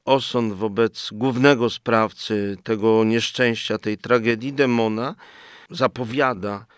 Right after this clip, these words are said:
potomstwo z niewiasty, które zmiażdży mu głowę wężowi, chociaż on będzie czyhał na, na jego piętę. I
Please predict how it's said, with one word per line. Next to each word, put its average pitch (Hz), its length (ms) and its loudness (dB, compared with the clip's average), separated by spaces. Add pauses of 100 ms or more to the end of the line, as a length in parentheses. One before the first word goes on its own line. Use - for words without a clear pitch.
(140)
potomstwo 110 960 0
z 95 120 -8
niewiasty, 117 680 0
które 113 460 -4 (220)
zmiażdży 113 960 0 (120)
mu 110 280 -2
głowę 113 760 0 (300)
wężowi, 113 840 -2 (440)
chociaż 127 420 0
on 135 200 4
będzie 127 440 -2 (180)
czyhał 120 540 -2
na, 107 400 -4 (400)
na 107 240 -2
jego 110 300 0
piętę. 98 720 -2 (380)
I 139 280 -2